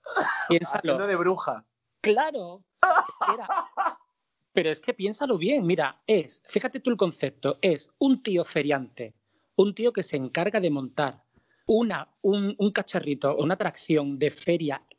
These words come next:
Speaker 1: completa con sus manos, un tío curtido, curtido, curtido, y que durante una semana y media, dos, lo que dure la fiesta que sea donde esté esa atracción de feria,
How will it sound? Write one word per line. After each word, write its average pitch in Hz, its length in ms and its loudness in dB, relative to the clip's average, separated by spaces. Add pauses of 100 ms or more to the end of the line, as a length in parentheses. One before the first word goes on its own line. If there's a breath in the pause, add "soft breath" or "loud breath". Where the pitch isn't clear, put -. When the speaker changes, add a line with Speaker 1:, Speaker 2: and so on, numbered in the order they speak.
Speaker 1:
completa 165 680 0
con 226 200 0
sus 131 320 -4
manos, 143 760 0 (340)
un 160 160 2
tío 151 340 2
curtido, 175 720 2
curtido, 147 500 0
curtido, 143 640 0 (640 loud breath)
y 170 120 6
que 165 340 0
durante 151 1300 -6
una 196 200 2
semana 185 380 -4
y 165 60 0
media, 151 460 2
dos, 156 360 -2
lo 135 140 2
que 135 120 -4
dure 143 180 0
la 151 100 0
fiesta 139 400 -4
que 123 100 -12
sea 135 200 0
donde 123 160 -6
esté 139 160 0
esa 127 200 -2
atracción - 320 -2
de 127 80 -2
feria, 165 360 0